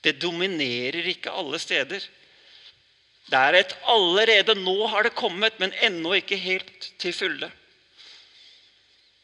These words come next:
Noen ganger så slår Guds rike igjennom på steder man ikke skulle tro. Dette her er et bilde fra første verdenskrig.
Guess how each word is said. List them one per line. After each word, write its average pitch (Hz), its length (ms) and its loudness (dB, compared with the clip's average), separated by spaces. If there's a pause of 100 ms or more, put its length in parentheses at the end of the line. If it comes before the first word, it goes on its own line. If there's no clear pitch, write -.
(1300)
Noen 233 320 0
ganger 190 400 2 (240)
så - 240 -6
slår 165 540 -2
Guds - 240 -10 (100)
rike 156 400 -8
igjennom 139 480 -2
på 165 80 -10
steder 113 400 -8
man 156 160 -12
ikke - 240 -14
skulle 175 240 -12
tro. - 220 -16 (2250)
Dette 165 320 2
her 185 240 6
er 170 140 6
et - 100 -4
bilde 131 320 0
fra 160 380 0 (260)
første - 460 -4
verdenskrig. 131 560 -2